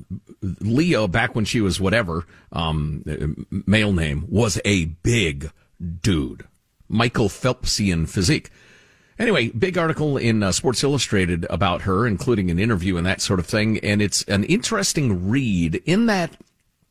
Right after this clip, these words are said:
in the way sports journalism usually covers issues of civil rights or gay issues or whatever, they're terrified of getting it wrong, 'cause a lot of them are pretty new to this stuff, and so they usually lean over backward,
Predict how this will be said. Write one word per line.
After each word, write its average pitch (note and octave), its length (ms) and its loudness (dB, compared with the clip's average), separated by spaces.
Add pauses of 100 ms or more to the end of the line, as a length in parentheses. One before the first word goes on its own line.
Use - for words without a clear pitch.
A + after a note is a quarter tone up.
(1080)
in C3+ 100 2
the D#3 60 4
way E3 160 2
sports - 400 0
journalism B2+ 640 2
usually C#3 400 2
covers G#2 340 0
issues G#2 380 0
of E2 160 -2
civil G#2 340 0
rights F2+ 420 0
or D#2+ 140 2
gay F2+ 300 2
issues E2+ 400 0
or D#2+ 100 0
whatever, E2+ 560 2 (260)
they're A2+ 280 2
terrified E3+ 920 0
of F#2+ 180 0
getting G#2 300 2
it G2+ 140 -4
wrong, E2 500 -2
'cause F#2+ 220 0
a A2+ 60 2
lot C#3+ 260 0
of C3+ 80 2
them C3+ 160 2
are F2+ 80 -2
pretty B2 420 0
new A2+ 320 2
to D#3+ 80 0
this F3 220 -2
stuff, F3+ 480 -2 (340)
and A#2+ 140 0
so D3 180 2
they C3 80 2
usually D#3+ 560 2
lean B2+ 400 2
over G#2+ 400 0
backward, - 640 -6